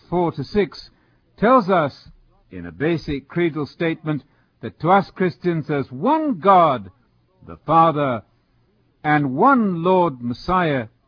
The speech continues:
Jesus. That's, of course, based on Psalm a hundred and ten, verse one, where the one God, Yahweh, speaks to my Lord the Messiah, our Lord Jesus Christ.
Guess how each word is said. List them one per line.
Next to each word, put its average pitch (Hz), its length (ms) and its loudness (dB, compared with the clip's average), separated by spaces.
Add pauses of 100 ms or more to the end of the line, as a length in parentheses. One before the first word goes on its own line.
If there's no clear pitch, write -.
(100)
Jesus. 165 520 0 (640)
That's, 98 300 -14
of 117 100 -16
course, 165 320 -6
based 175 500 0
on 135 260 -2
Psalm 147 280 0
a 139 60 0
hundred 143 300 -4
and 139 120 -10
ten, 135 340 -2
verse 143 280 -6
one, 175 340 -2 (380)
where 90 140 -16
the 85 100 -14
one 175 320 0
God, 160 360 4
Yahweh, 160 520 2
speaks - 680 -6
to 196 320 2 (380)
my 95 140 -8
Lord 143 340 -2
the 139 80 -4
Messiah, 147 580 0 (580)
our 127 240 0
Lord 143 400 -2
Jesus 135 460 -4
Christ. 156 560 -2